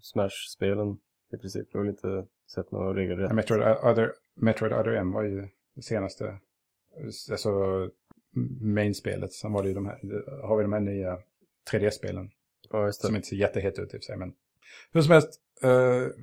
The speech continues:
Speaker 2: grattis Metroid. Jag spelade väldigt mycket när jag var liten. Inte att jag fattade så mycket av vad jag höll på med, men det, nio nio nio K K K-koden kommer jag ihåg fortfarande. Då kommer man in någonstans halvvägs i spelet.
Speaker 1: That's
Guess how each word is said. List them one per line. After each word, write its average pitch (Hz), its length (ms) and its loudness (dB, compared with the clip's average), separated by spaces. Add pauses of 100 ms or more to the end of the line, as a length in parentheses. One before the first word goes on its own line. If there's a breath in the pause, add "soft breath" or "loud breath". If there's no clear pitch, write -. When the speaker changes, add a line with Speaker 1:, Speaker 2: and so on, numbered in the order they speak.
(480)
Speaker 2:
grattis 120 480 2
Metroid. 107 360 -2 (460)
Jag 107 140 -2
spelade 101 340 0
väldigt 98 260 0
mycket 101 160 -6
när 95 80 -6
jag 87 40 -6
var 90 60 -6
liten. - 220 -8 (440)
Inte 107 220 -2
att 98 100 -2
jag 98 120 -2
fattade 95 320 4
så 117 100 -2
mycket 110 160 0
av 98 100 0
vad 95 140 -2
jag 95 60 0
höll 101 100 -2
på 101 180 -2
med, 95 140 -4
men 101 260 -4 (880)
det, 95 500 -4 (140)
nio 110 260 2
nio 104 180 2
nio 101 240 0
K 101 200 -2
K 101 140 -4
K-koden 98 1120 -4 (160)
kommer 101 200 -4
jag 92 80 -4
ihåg 92 140 -6 (180)
fortfarande. 92 460 -8 (280)
Då - 60 -20
kommer 101 220 -4
man 92 80 -6
in 90 80 -6
någonstans 85 360 -10
halvvägs 87 380 -6
i - 40 -18
spelet. - 200 -12 (600)
Speaker 1:
That's - 480 -4